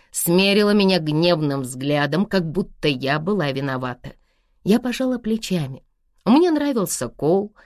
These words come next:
но Линда злоупотребляла своим снобизмом. Меня больше интересовала реакция Пабло на украшения, которыми сегодня стали композиции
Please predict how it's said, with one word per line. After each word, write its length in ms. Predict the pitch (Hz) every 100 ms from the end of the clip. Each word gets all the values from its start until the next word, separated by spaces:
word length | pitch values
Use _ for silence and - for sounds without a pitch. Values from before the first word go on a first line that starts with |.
| _ -
но 300 | 156 190 196
Линда 440 | 196 185 190 190
злоупотребляла 960 | 175 165 165 165 190 233 190 147 135 151
своим 340 | - 151 151
снобизмом. 760 | - 156 156 156 147 151 160 - _ _ _ _ -
Меня 260 | 196 226 233
больше 320 | 254 220 190
интересовала 720 | 185 170 160 151 147 147 143
реакция 600 | 143 139 131 - 127 123 -
Пабло 400 | 143 139 131 123
на 160 | 127 127
украшения, 760 | 123 127 131 - 143 131 120 _ _ _ -
которыми 480 | 247 262 277 247 233
сегодня 500 | - 208 269 220 160
стали 340 | - 135 127
композиции 960 | 127 127 123 127 123 190 - - 208